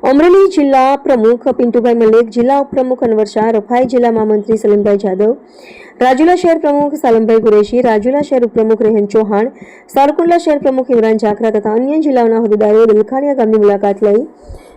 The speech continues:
જરૂરિયાતમંદોને ઘટતું પૂરું કરી તેનું વિતરણ કરવામાં આવેલ હતું. તે દરમિયાન વિસ્તારને નિહાળતા જે જરૂરિયાતમંદોને કીટ આપવામાં આવી હતી. જ્યારે ગુજરાત ઉપર આફત આવે ત્યારે હર હંમેશા ટીમ સેવાકીય પ્રવૃત્તિ કરતી રહેશે. બ્યુરો રિપોર્ટ ઇનુભાઈ લલિયા સાથે યોગેશ નડકટ,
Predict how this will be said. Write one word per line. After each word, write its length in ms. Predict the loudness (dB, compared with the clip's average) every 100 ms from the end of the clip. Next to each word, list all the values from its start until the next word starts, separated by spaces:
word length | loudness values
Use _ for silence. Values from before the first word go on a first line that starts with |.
| -2
જરૂરિયાતમંદોને 680 | 0 2 0 0 0 0 0
ઘટતું 320 | 0 0 -2
પૂરું 200 | 0 -2
કરી 280 | 0 0 0
તેનું 340 | -2 0 0
વિતરણ 280 | 0 -2 -4
કરવામાં 260 | -2 0 2
આવેલ 120 | 2
હતું. 200 | 0 0
તે 100 | 0
દરમિયાન 380 | 0 0 -2 -2
વિસ્તારને 840 | -4 -8 -10 -2 0 0 2 2
નિહાળતા 540 | 2 0 -2 -2 -4 -4 -12 -20 -20 -12 -2
જે 120 | 0
જરૂરિયાતમંદોને 720 | 2 2 0 0 0 2 2
કીટ 220 | 0 -2 -4
આપવામાં 360 | -4 -4 -2
આવી 100 | 0
હતી. 240 | 0 -2 -4
જ્યારે 220 | -2 0
ગુજરાત 500 | 0 0 2 0 -2
ઉપર 220 | -2 0
આફત 300 | 0 -4 -4
આવે 240 | -2 -2 -2 -4 -20 -20 -2
ત્યારે 220 | 2 2
હર 200 | 2 0
હંમેશા 360 | 2 0 0 -2
ટીમ 200 | 0 -2
સેવાકીય 480 | 0 -2 -2 -2 0
પ્રવૃત્તિ 400 | 0 0 0 -2
કરતી 260 | -2 0
રહેશે. 320 | 0 0 -4 -8 -10 -20 -20 _ _ -20 -10
બ્યુરો 140 | -2 0
રિપોર્ટ 340 | 2 0 0
ઇનુભાઈ 300 | 0 0 0
લલિયા 260 | 2 2 0
સાથે 220 | -2 0
યોગેશ 300 | 2 0 -2
નડકટ, 420 | -2 -2 0 0